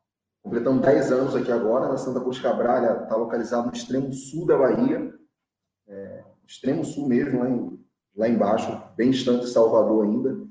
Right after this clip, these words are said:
A gente tá do lado de Porto Seguro, que é uma cidade mais conhecida, né? E nós estamos aqui a, a, completando dez anos, vamos completar onze anos agora já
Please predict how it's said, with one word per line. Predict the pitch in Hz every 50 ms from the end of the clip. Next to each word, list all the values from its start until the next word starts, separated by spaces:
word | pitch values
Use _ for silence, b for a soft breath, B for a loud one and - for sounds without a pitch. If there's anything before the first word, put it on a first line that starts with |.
| - _ _
A | -
gente | - 117 117 117 -
tá | 131 123
do | 123 123 -
lado | 113 - - - 147 131
de | - -
Porto | - 143 - 147 - -
Seguro, | - - 131 - - - 131 135 - 110 -
que | - -
é |
uma | 123 123
cidade | 120 - - - - 131
mais | 127 -
conhecida, | - - 135 120 117 117 - - - 156 160 156 135
né? | - - - - - _ _ _ _ _ _ _ _ _ _ _ _ _ _ _ _ _ -
E | 123 135 135 143 143 147 151 147 147 143 147 143 143 139 139 131 131 123 117 - - - - -
nós | 131 127 131 143 170 -
estamos | - 160 160 156 -
aqui | 156 - - 156 165 170
a, | 165
a, | 156 - - - 139 143 143 139 135 135 131 131 123 120 120 117 120 - - _ _ _
completando | 135 131 139 143 151 156 160 156
dez | 131 143 131 - 117 135
anos, | 156 165 175 170
vamos | 165 151 143 147
completar | 139 135 139 135 - 156 143 135
onze | 147 175 196 190 - 147
anos | 135 143 147 139 127
agora | 123 110 110 113 113 113
já | 107 107 110 120 - - -